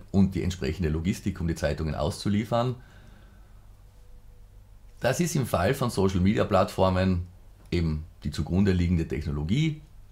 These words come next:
die Server, auf denen Facebook läuft, die zugehörigen Clients und so weiter. Das ist die Infrastruktur. Das klassische Massenmedium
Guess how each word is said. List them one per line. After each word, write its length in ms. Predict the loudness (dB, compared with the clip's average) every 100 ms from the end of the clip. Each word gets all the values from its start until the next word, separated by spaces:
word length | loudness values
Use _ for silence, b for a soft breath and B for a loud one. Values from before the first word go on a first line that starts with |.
| -10
die 100 | -8
Server, 640 | -4 0 2 4 4 4
auf 160 | -2 0
denen 280 | 0 0
Facebook 440 | -2 -4 -4 -6 -4
läuft, 280 | -4 -2 -4
die 60 |
zugehörigen 440 | 0 2 2 2 0
Clients 460 | 0 0 0 -2
und 100 | -6
so 120 | -6
weiter. 360 | -6 -6 -8 -12 -14 -20 -12
Das 140 | -4 -2
ist 140 | -2
die 60 | -2
Infrastruktur. 720 | -2 -4 -8 -10 -10 -10 -10 B B B B
Das 100 | -18
klassische 680 | 2 4 4 2 0 0 -2 -6 -18 -10
Massenmedium 840 | -2 -2 0 -2 0 0 0 0